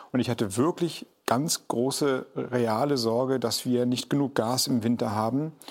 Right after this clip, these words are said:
Das, ähm, Gebäudeenergiegesetz, dieses Heizgesetz, ist dann ein paar Wochen später öffentlich geworden.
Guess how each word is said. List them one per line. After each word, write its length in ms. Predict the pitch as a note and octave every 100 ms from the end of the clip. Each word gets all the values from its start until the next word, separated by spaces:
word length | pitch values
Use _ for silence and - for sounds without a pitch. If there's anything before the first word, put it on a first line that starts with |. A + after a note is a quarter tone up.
| - - - - -
Das, 340 | A2 G#2 -
ähm, 220 | C3 A2+
Gebäudeenergiegesetz, 1040 | A2 G#2 A2 A#2 B2 A2 A#2 C3+ B2+ C3+ -
dieses 360 | G2 G2 -
Heizgesetz, 540 | G#2+ A#2+ - A#2+ A#2+ -
ist 180 | A#2+
dann 300 | A2+ A2+ A2+ - - - -
ein 160 | G#2+
paar 320 | - A2+ B2 C3
Wochen 240 | A#2+ A#2+
später 440 | - - A#2+ A2
öffentlich 500 | G#2 B2 C#3+ C3 C#3
geworden. 520 | - C3 C3 C3+ D3+